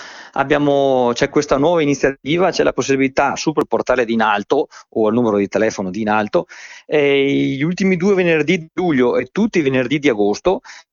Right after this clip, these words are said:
eh, c'è la possibilità di un aperiti-, di un aperitivo al tramonto, diciamo, quindi si sale alle diciassette e trenta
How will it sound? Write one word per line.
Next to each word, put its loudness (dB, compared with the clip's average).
eh, 0
c'è 0
la 2
possibilità 0
di -2
un 2
aperiti-, -6
di -2
un 2
aperitivo -2
al 2
tramonto, -2
diciamo, 0
quindi -2
si -4
sale 0
alle 0
diciassette -2
e 0
trenta -2